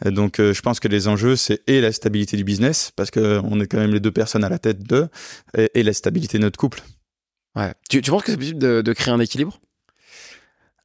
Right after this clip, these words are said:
Speaker 1: Euh, je, pff,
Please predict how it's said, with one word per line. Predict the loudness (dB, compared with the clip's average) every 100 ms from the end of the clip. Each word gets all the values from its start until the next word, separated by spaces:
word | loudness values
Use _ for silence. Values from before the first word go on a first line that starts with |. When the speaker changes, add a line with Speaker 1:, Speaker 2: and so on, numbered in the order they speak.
| _ 2
Speaker 1:
Euh, | 4 4 4 4 2 2 4 2 0 -4 _ _ _ _ _ _ _ _ _ _ _ _ _ _ _ _ -14
je, | -10 -8 -10 _ _ -16
pff, | -14 -14 -16 -20 -20 -20 -20